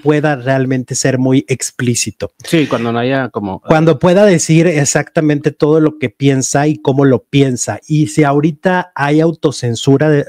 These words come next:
Speaker 1: porque es normal, porque está en un proceso legal, y, eh, es la parte que, en la que lo entiendo, pero, pero también porque creo que este público siempre se ha distinguido en nuestra audiencia de ver entrevistas, las pocas que subimos, porque no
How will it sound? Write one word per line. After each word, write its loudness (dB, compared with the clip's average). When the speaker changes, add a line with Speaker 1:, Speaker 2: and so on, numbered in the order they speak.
Speaker 1:
porque -2
es -2
normal, 0
porque -16
está -4
en 2
un 2
proceso 0
legal, 0
y, 2
eh, -2
es 0
la -2
parte -4
que, -2
en -2
la 0
que -2
lo 2
entiendo, 0
pero, 2
pero -2
también 0
porque -2
creo 0
que -2
este -4
público 0
siempre 0
se -2
ha 2
distinguido 0
en 2
nuestra -2
audiencia 0
de -2
ver -2
entrevistas, -2
las -4
pocas -2
que -2
subimos, 0
porque -4
no 0